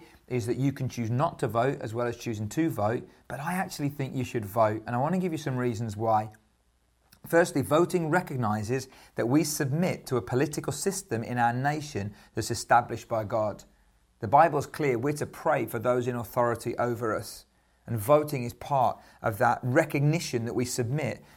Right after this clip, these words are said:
to a political system. Secondly, voting recognizes the equality of all people and their right to be heard. Thirdly, voting is one way we can speak into what is happening around us. Fourthly, voting is one way that shows we care about what happens to other people.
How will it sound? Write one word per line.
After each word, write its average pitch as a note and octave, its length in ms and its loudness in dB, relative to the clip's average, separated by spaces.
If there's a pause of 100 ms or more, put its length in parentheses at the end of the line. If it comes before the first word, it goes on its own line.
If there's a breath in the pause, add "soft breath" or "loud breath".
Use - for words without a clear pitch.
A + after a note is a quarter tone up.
(100)
to B2 100 0
a A#2 40 0
political A#2+ 380 -4
system. - 540 -8 (480)
Secondly, F3+ 420 2
voting C#3+ 460 4
recognizes C3 640 2
the A#2+ 80 2
equality D3+ 680 2
of A#2 140 2
all C3+ 180 4
people C3+ 480 -6
and A#2 140 -4
their A#2 100 -2
right A#2 320 2
to A#2 100 -8
be A2+ 120 -2
heard. A#2 420 -2 (800)
Thirdly, D3 300 4
voting C#3+ 400 2
is A#2+ 100 -4
one D#3+ 280 4
way B2 160 6
we A#2+ 120 0
can A#2+ 140 -4
speak D#3+ 480 -2
into A#2+ 200 -6
what B2 180 0
is B2+ 120 -8
happening A2+ 340 -6
around B2+ 380 0
us. - 260 -12 (720)
Fourthly, C#3 380 0
voting C#3 340 4
is B2 140 -6
one D3+ 240 0
way A#2+ 100 4
that B2 140 -4
shows C3 260 0
we C#3+ 80 -2
care E3+ 400 -2
about B2+ 260 2
what C3 180 0
happens C#3+ 260 -6
to C#3+ 160 -2
other C3+ 100 -2
people. D#3+ 540 -4